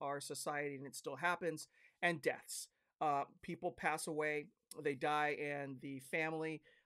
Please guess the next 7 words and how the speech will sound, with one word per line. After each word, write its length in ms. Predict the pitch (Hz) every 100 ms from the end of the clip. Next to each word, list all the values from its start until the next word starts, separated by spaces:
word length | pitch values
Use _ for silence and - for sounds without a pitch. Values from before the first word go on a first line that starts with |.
| -
um, 360 | 143 139 135 131 - _ -
probably 560 | - 196 190 180 185
will 180 | 170 180
choose 580 | - 196 165 165 170 - _ _ _ -
to, 420 | - 160 151 143 -
um, 460 | 143 139 135 131 - _ _ - - - 147
divest 640 | 156 143 131 156 165 -